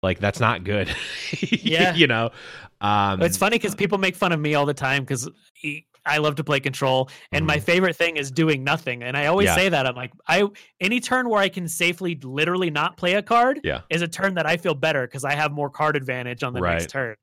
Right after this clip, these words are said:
Speaker 2: Like,
Speaker 1: Mm-hmm.
Speaker 2: I love having more cards and doing, if I can safely do nothing,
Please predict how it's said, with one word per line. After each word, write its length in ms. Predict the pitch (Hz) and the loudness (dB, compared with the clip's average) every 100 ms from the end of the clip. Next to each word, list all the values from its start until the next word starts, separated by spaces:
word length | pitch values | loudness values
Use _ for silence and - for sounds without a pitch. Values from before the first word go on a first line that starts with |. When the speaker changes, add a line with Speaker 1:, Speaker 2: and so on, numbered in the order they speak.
| _ 95 | _ -8
Speaker 2:
Like, 200 | 101 151 | -4 0
Speaker 1:
Mm-hmm. 100 | 165 | 0
Speaker 2:
I 40 | |
love 300 | 180 170 180 | 2 2 0
having 560 | 165 156 160 175 170 165 - _ | -2 -2 0 0 -2 -6 -12 _
more 240 | 151 185 175 | -4 -2 0
cards 360 | 196 190 180 | 2 2 2
and 120 | 151 | -2
doing, 240 | 156 170 165 | -2 0 -2
if 140 | 139 - | -8 -4
I 120 | 185 | -2
can 160 | 208 196 | -2 -4
safely 480 | - 202 208 214 196 | -2 -2 0 0 -2
do 180 | 202 | 0
nothing, 460 | 185 180 - 202 208 | 0 -2 -2 -4 -6